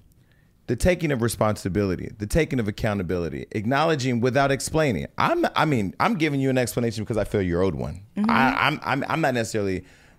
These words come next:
Speaker 1: maybe Brandy and Max are owed an explanation, or the kid, or Tina Knowles who's posted the
Speaker 2: Yeah.
Speaker 1: kid. I don't know. I'm not trying to even justify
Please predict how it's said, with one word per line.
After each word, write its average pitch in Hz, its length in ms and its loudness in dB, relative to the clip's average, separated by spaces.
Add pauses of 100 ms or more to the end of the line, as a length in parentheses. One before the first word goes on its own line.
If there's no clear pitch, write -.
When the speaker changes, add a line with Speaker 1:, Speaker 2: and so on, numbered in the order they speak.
(600)
Speaker 1:
maybe 135 300 2
Brandy 120 400 2
and 98 100 0
Max 110 320 0
are 90 80 0
owed 80 160 -2
an 78 100 -4
explanation, 78 540 -6
or - 20 -8
the 73 80 -6
kid, 107 320 0
or 80 60 -6
Tina 104 240 -4
Knowles 98 260 -2
who's 90 120 -8
posted 98 300 0
the 277 60 -2
Speaker 2:
Yeah. 247 280 2
Speaker 1:
kid. - 40 0
I 127 120 4
don't 104 180 0
know. 69 220 -2 (380)
I'm 226 200 2
not 143 180 0
trying 117 280 0
to 113 40 0
even 107 200 0
justify 98 760 0